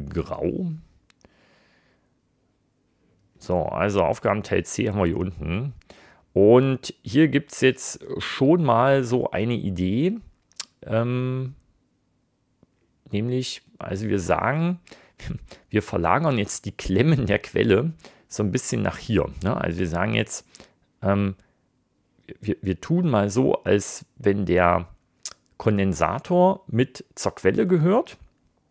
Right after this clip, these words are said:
und die Klemmen eigentlich hier sind und diese Induktivität, die gehört eben mit zur Last. Und jetzt kann man auch wieder in so Skriptebücher, Wikipedia-Artikel schauen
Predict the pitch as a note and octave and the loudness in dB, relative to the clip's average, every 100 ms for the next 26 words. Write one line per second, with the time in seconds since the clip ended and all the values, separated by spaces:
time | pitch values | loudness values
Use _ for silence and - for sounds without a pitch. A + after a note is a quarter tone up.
0 | _ _ _ - F#2 D#2 - - - D3+ | _ _ _ -8 -6 -6 -6 -2 0 0
1 | - F#2+ G#2 - - F3 G2 C3 F3 - | -2 -4 -4 -4 0 0 2 0 -2 -6
2 | - - _ - A2 A#2+ A#2+ A2+ - - | -20 -20 _ 2 4 4 0 -4 -10 -8
3 | F#2 G#2+ A2 - E3 E3 - C3 B2 - | -4 -2 0 0 0 0 -2 -4 -2 -2
4 | B2 - G2 G#2+ G2+ A2 G2+ G2 F#2+ - | -2 0 0 4 4 2 -2 -2 -2 -2
5 | F2+ D#2+ D#2+ - - - - - - - | -2 0 0 -2 -10 -12 -20 -20 -20 -10
6 | G#2+ G#2+ - - F#3+ E3 - C#3 - A2+ | -2 -2 -2 0 2 2 4 2 2 2
7 | G#2+ G#2 G#2 - G2+ G2+ G2 - B2+ - | 4 4 2 -4 -4 -2 -4 -4 -6 -4
8 | F2 A2 - G#2 F2+ F2 - F2+ A#2+ C3+ | -4 -4 2 4 4 2 -6 -6 2 2
9 | - - - G#2+ - F#2+ A2 F#3+ | 2 -4 -2 -2 4 6 6 2